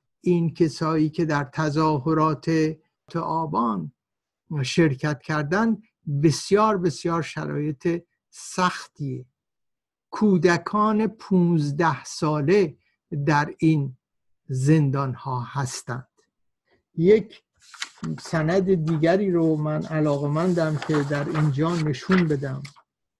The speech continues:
و واقعاً تأسف آوره. شما ببینید این افرادی که در اینجا هست همه جوون هستن و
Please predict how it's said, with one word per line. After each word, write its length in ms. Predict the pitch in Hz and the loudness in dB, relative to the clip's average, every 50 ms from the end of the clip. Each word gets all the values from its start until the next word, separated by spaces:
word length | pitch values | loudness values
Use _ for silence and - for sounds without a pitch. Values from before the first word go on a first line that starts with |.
| _ _ - - - _ _ _ _ _ - - - - - - - _ - | _ _ -20 -20 -20 _ _ _ _ _ -18 -18 -14 -14 -14 -14 -14 _ -2
و 80 | 151 147 | 0 2
واقعاً 520 | 147 147 170 175 175 147 160 196 226 208 | 4 4 4 4 4 4 4 4 4 4
تأسف 720 | - - 180 170 160 139 - - - 160 135 - - 165 | 4 2 2 2 2 0 -2 0 0 0 0 -2 -4 -4
آوره. 500 | 160 156 147 151 170 175 165 147 131 127 - _ _ _ _ _ _ _ _ _ _ | -2 -2 0 0 0 0 0 -2 -4 -6 -10 _ _ _ _ _ _ _ _ _ _
شما 360 | - - - 165 160 165 180 | -20 -8 -4 -2 0 2 2
ببینید 580 | 202 185 185 202 208 196 214 214 208 208 208 196 - - - - - - - - - - - - | 4 6 6 6 6 6 6 6 6 4 4 2 -2 -8 -14 -14 -12 -12 -14 -14 -18 -20 -8 -2
این 200 | - 233 262 - - | 2 2 2 2 2
افرادی 600 | 185 190 175 - - - 196 208 233 208 214 208 | 2 2 2 0 0 2 2 4 4 4 2 0
که 140 | 196 - 202 | 0 0 0
در 160 | 175 180 175 | 2 2 2
اینجا 440 | 170 170 170 160 156 165 160 156 156 | 2 2 2 2 2 2 2 2 2
هست 280 | 160 160 - - - _ | 0 -2 -4 -6 -10 _
همه 300 | - - 208 208 220 262 | -4 0 2 4 6 6
جوون 680 | 240 208 170 170 196 196 196 185 180 208 254 269 240 180 | 4 4 2 2 2 2 2 2 4 4 4 4 4 2
هستن 520 | 131 - - 131 - - - - 131 - _ _ _ _ _ _ _ _ _ _ _ _ _ _ _ _ _ _ _ _ _ - | 0 -2 -6 -10 -10 -14 -18 -20 -20 -20 _ _ _ _ _ _ _ _ _ _ _ _ _ _ _ _ _ _ _ _ _ -4
و 400 | 147 180 214 220 226 - 269 | 0 2 4 4 4 2 0